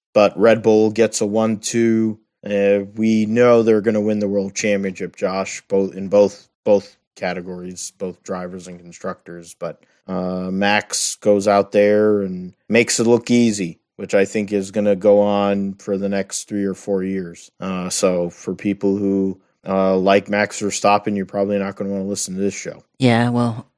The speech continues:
Speaker 2: real quick, they got, they just took the white flag and Junior's in third. He's trying to go for second. Real quick, hold on. In a couple seconds, he's
Speaker 1: Junior
Speaker 2: put the
Speaker 1: trying to
Speaker 2: bumper.
Speaker 1: go. He's trying to go and put the bumper to him. Trying to go and give him the bump and run, just like his daddy.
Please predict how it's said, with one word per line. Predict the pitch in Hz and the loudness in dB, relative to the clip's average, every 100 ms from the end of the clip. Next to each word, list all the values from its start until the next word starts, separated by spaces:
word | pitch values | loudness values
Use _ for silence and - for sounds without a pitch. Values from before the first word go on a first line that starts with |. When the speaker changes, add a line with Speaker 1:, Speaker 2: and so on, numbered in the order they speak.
| _ | _
Speaker 2:
real | 220 165 | 2 4
quick, | 143 160 151 - | 4 4 2 4
they | 139 | 2
got, | 139 139 - - - _ | 6 4 4 -4 -20 _
they | 143 | 0
just | 127 143 - | 2 2 4
took | 165 156 | 2 2
the | 147 | 4
white | 147 151 | 4 4
flag | - 165 156 151 | 2 2 4 4
and | 139 131 123 | 4 2 4
Junior's | 143 147 135 127 - - _ | 4 6 6 4 0 -4 _
in | 147 151 143 | -2 0 2
third. | 151 151 147 | 4 6 4
He's | 135 117 | 2 -2
trying | - 143 | 2 4
to | 135 | 4
go | 131 | 4
for | 127 120 | 2 2
second. | - - 127 - 113 113 - - - | 2 4 4 2 -2 -4 -10 -16 -8
Real | 117 | -8
quick, | - 113 - | -4 -4 -2
hold | 120 | 0
on. | 110 107 107 - - - - _ _ _ - | 2 0 -2 -10 -20 -20 -20 _ _ _ -16
In | 117 113 113 113 110 | -10 -6 -4 -2 -4
a | |
couple | - 127 117 | 0 0 2
seconds, | - 117 110 107 104 | 2 2 2 0 2
he's | 120 | 6
Speaker 1:
Junior | 185 196 | 8 8
Speaker 2:
put | 185 | 8
the | |
Speaker 1:
trying | - 175 190 | 8 6 6
to | - | 6
Speaker 2:
bumper. | 190 196 190 | 6 6 6
Speaker 1:
go. | - _ _ - | 2 _ _ -2
He's | 160 | 0
trying | - 202 196 | 2 4 4
to | |
go | 175 196 | 4 4
and | 196 | 4
put | 196 202 | 2 0
the | 175 | 2
bumper | 180 208 190 | 4 4 2
to | 170 | 2
him. | 196 185 135 | 2 2 0
Trying | 143 190 | 0 0
to | 175 | 2
go | 190 202 | 0 0
and | 165 | 2
give | 208 | 0
him | 185 | 2
the | 143 | 0
bump | 185 220 190 | 2 2 0
and | 185 | -2
run, | 196 170 | 0 0
just | 147 190 | -2 -2
like | 202 196 202 | 0 -2 -2
his | |
daddy. | 156 196 185 127 104 | 0 4 4 2 -4